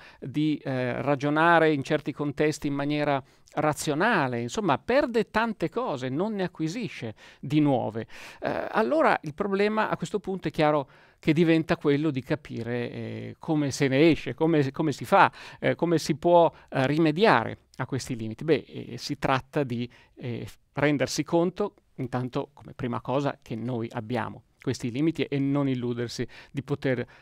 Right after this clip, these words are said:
eh, eseguire più cose bene contemporaneamente. E poi il lavoro importante da fare è proprio quello di individuare le priorità su cui concentrare quelle risorse di attenzione, quelle risorse cognitive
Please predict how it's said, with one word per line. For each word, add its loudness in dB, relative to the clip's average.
eh, -4
eseguire 2
più -2
cose 0
bene 2
contemporaneamente. -10
E -2
poi 2
il -2
lavoro 2
importante 0
da 2
fare -6
è -8
proprio -8
quello -6
di -6
individuare -2
le -2
priorità -2
su -10
cui -2
concentrare -2
quelle 2
risorse 0
di -12
attenzione, -2
quelle -8
risorse -6
cognitive -2